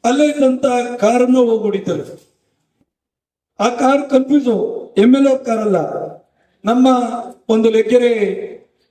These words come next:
ಒಂದು ಹುಡುಗ ತಗೊಂಡು ಹೋಗಿರ್ತಾನೆ, ನಮ್ಮ ದಲಿತ ಮುಖಂಡರ ಹುಡುಗ, ಆ ಕಾರ್ ನೋಡಿತಾನೆ.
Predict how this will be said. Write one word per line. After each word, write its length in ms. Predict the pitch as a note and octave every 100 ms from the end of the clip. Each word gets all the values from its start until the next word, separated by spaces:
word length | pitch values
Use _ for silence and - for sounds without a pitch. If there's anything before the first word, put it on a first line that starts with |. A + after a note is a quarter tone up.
| -
ಒಂದು 220 | G#3+ A3+
ಹುಡುಗ 200 | B3 B3
ತಗೊಂಡು 400 | A#3+ A3 A3 G#3+
ಹೋಗಿರ್ತಾನೆ, 720 | G#3 F#3+ - E3 C3+ - - _ _ _ _ _ _ _ _ _ _ _ G3
ನಮ್ಮ 360 | G#3 G3+ F#3
ದಲಿತ 240 | G#3 A#3 B3
ಮುಖಂಡರ 420 | G3+ G#3+ G3+ F#3
ಹುಡುಗ, 240 | F3+ D#3 C3+ - _ _ _ _ G3+
ಆ 120 | A#3+
ಕಾರ್ 320 | B3+ B3+ B3
ನೋಡಿತಾನೆ. 600 | A#3+ G#3 - - A#2+ -